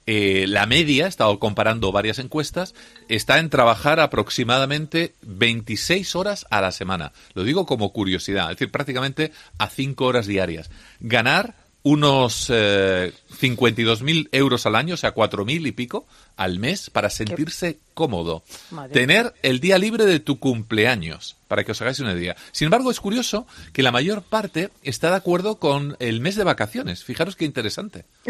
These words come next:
Speaker 1: No quieren más, no quieren más vacaciones. Claro, si estás contento, pues bueno, te, treinta días resulta a mucha gente el suficiente.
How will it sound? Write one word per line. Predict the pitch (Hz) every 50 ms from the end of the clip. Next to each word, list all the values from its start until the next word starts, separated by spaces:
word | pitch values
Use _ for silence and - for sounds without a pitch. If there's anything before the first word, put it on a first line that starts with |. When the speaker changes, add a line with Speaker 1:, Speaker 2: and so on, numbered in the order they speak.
| 208 - - - - - -
Speaker 1:
No | 311 -
quieren | - - 370 - -
más, | - - - 370 -
no | 131 127 - -
quieren | 202 185 185 160
más | 147 147
vacaciones. | 139 113 117 131 185 175 - - - -
Claro, | 196 208 135 101
si | - -
estás | - 113 107 110
contento, | - 127 127 - 170 180 180 - 254
pues | - - 101 98
bueno, | 104 90 135 - - _
te, | - 113 104 101 101 107
treinta | - - 131 139 139 - 135
días | 131 143 151 165 180 180 - - - - - _
resulta | - 107 101 101 101 - 131 123 117 131 123
a | 113
mucha | 110 110 113 - 117 -
gente | - 117 110 107 123 113 113 104 95
el | 90 90 92
suficiente. | - - 98 85 82 - 78 85 87 87 - - -